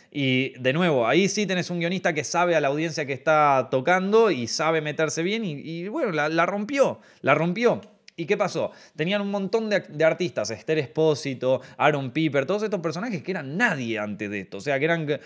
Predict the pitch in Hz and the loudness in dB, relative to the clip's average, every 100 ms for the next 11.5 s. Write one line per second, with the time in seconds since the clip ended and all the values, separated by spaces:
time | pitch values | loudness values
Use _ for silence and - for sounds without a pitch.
0 | - - 165 180 143 151 190 180 170 147 | -16 -8 -6 -4 -6 -2 -2 -2 -4 -4
1 | 180 170 185 262 220 - 165 175 175 160 | -2 -2 4 4 4 2 2 2 -2 -6
2 | 190 190 170 147 123 127 131 127 - 151 | -4 -4 -4 -6 -8 -10 -8 -6 -2 2
3 | 165 110 87 - - - 139 123 165 123 | 2 2 -4 -12 -12 -2 0 0 0 -2
4 | 131 117 101 143 208 - - 123 107 120 | -4 -4 -4 -2 -2 -2 -2 -2 -2 -4
5 | 120 110 110 113 123 185 135 117 139 135 | -6 -6 -8 -8 -8 -4 -4 -6 -8 -8
6 | 123 123 190 160 139 113 98 85 - - | -6 -4 0 2 0 -2 -4 -6 -10 -20
7 | _ - 208 208 - - _ _ _ _ | _ -6 -2 -2 -4 -14 _ _ _ _
8 | - 254 302 233 254 262 185 160 139 185 | 0 2 4 2 -2 -2 0 2 2 0
9 | 214 160 147 214 185 226 156 123 117 151 | 0 -2 0 2 2 2 0 -4 -2 0
10 | 170 160 160 190 120 85 - - - _ | 0 0 0 -2 -4 -8 -12 -20 -20 _
11 | 135 147 160 - | 2 6 6 4